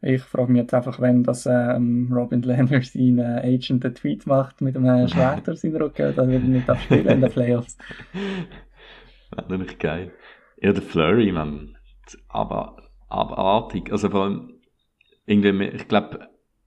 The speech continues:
Speaker 2: jetzt kommt's vielleicht langsam, dass so, dass es geschätzt wird, aber, also, einer von der besten Goalie, in, in, wo wir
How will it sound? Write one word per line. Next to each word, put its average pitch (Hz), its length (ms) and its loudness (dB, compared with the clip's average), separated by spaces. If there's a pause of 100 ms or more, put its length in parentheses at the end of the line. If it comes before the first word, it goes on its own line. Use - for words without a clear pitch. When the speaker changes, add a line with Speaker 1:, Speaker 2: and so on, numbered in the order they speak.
(760)
Speaker 2:
jetzt 110 320 0
kommt's 123 280 -2
vielleicht - 280 -4
langsam, 113 480 -2
dass 95 220 -10
so, 85 320 -2
dass - 260 -12
es 87 140 -14
geschätzt - 480 -4
wird, 98 200 -2
aber, 85 320 -2 (800)
also, 90 360 -8 (1040)
einer 82 260 -4
von - 100 -14
der 82 80 -12
besten 87 380 -6
Goalie, 110 360 0
in, 87 240 -4
in, 87 520 -6
wo 101 180 -4
wir 101 360 -4